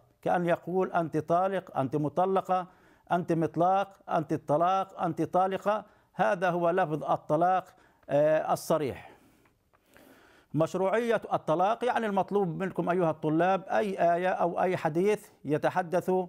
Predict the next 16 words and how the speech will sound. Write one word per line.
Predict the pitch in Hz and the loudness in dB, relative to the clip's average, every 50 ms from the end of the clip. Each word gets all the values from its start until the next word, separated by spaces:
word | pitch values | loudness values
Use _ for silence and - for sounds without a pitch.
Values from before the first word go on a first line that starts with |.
| - - - _ _ _ - | -6 -18 -20 _ _ _ -6
عن | - 147 165 175 170 170 | -2 0 0 0 -2 -2
مشروعية | 175 170 160 - - 165 165 170 - 165 165 165 170 165 160 - - | -2 -2 -2 -2 -2 -2 0 0 0 0 2 2 0 0 0 -2 -4
الطلاق. | 156 - - 135 123 113 107 101 - - _ _ _ _ - | -4 -4 -2 -2 0 0 -2 -4 -6 -14 _ _ _ _ -4
مثلا | 226 247 247 - 247 254 254 240 226 - | -2 -2 0 0 0 0 0 -2 -4 -8
في | 196 - 220 226 240 220 208 | -8 -6 -4 0 0 2 2
آية | 202 196 185 - - - - - - 165 | 2 0 0 -2 -4 -8 -12 -12 -8 -6
يقول | 170 160 - 190 190 | -6 -4 0 0 0
الله | 185 196 202 185 170 | 2 2 2 2 2
تبارك | - 170 165 180 196 185 185 160 180 | 0 -2 0 2 2 2 2 2 0
وتعالى: | 165 156 147 165 156 175 185 185 208 214 220 208 - - _ _ _ _ - - | 0 0 2 2 2 2 0 0 0 -2 -2 -4 -8 -16 _ _ _ _ -4 -2
"الطلاق | 151 147 - - - - 165 175 190 202 202 196 - 185 | -2 -2 -4 -2 0 0 2 2 2 2 0 0 -2 -4
مرتان، | 190 190 185 185 175 170 170 156 - 170 151 135 113 87 - - _ _ _ _ _ _ | -2 0 0 0 2 2 0 0 0 0 0 0 0 -4 -10 -18 _ _ _ _ _ _
فإمساك | - 160 165 165 156 147 - 185 185 185 170 175 | -2 0 0 0 -2 -2 0 2 2 2 2 0
بمعروف | 165 160 160 160 165 160 156 170 170 196 208 226 220 - - - _ _ _ _ _ _ _ _ _ - | -2 0 0 2 2 2 2 2 0 2 0 0 -2 -4 -10 -20 _ _ _ _ _ _ _ _ _ 0
أو | - 214 202 | 0 0 0
تسريح | - 202 185 175 - 180 190 175 151 151 165 165 165 | 0 -2 -2 0 0 2 2 2 2 2 2 0 0